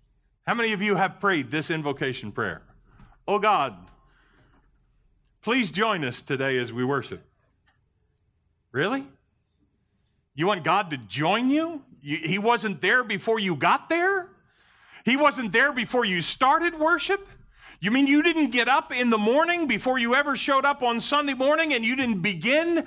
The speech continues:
your day by worshiping God? You want God to show up at eleven o'clock? And then when you get there, say, "Okay, folks, now that we're here, let's invite God to come and join us." He wasn't there before you got there,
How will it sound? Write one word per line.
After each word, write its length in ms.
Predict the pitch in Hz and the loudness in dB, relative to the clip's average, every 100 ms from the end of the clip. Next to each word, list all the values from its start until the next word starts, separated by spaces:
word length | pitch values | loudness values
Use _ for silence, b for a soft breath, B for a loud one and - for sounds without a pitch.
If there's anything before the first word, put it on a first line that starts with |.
| B | B
your 280 | B 196 214 | B 2 2
day 340 | 175 208 285 320 | 2 0 2 0
by 240 | 226 214 | 0 0
worshiping 680 | 202 254 285 277 190 240 190 | 2 0 0 -2 -2 -4 0
God? 420 | 214 285 330 277 | 2 4 0 -2
You 100 | 247 | -2
want 300 | 254 254 180 | 0 0 2
God 280 | 240 269 247 | 2 2 0
to 80 | 208 | -8
show 340 | - 277 277 | -4 0 4
up 260 | 277 277 - 180 - | 4 2 -6 -10 2
at 140 | 202 | 2
eleven 380 | 190 190 220 277 | 4 2 2 2
o'clock? 640 | 262 - 277 359 370 - - _ _ _ _ _ _ _ _ _ _ _ _ _ _ _ _ _ | -2 0 2 2 -4 -18 -20 _ _ _ _ _ _ _ _ _ _ _ _ _ _ _ _ _
And 180 | - 233 | 0 2
then 240 | 214 330 311 | 2 2 2
when 100 | 277 | 0
you 100 | 262 | 4
get 240 | 294 302 | 4 4
there, 240 | 320 330 | 2 2
say, 260 | 311 285 269 | 2 2 2
"Okay, 360 | 277 302 320 311 | 2 2 0 2
folks, 320 | 294 311 - | 2 0 2
now 160 | 294 | 2
that 160 | 285 269 | 2 0
we're 180 | 277 311 | 2 2
here, 240 | 247 254 | 4 2
let's 240 | 277 339 339 | 2 0 0
invite 360 | 311 302 285 | 0 2 2
God 260 | 269 262 208 | 2 2 2
to 80 | 165 | 0
come 220 | 214 214 | 0 2
and 120 | 214 | 0
join 280 | 185 240 180 | 0 0 0
us." 160 | 104 | -4
He 100 | - | -4
wasn't 400 | 180 247 294 349 330 | 0 0 0 -2 2
there 280 | 320 339 | 4 4
before 640 | 330 294 - 285 339 339 330 | 2 -2 2 4 4 4 0
you 180 | 294 294 | 0 0
got 360 | 233 330 339 | 2 0 -2
there, 500 | - 359 381 370 339 | -2 -2 -2 -4 -8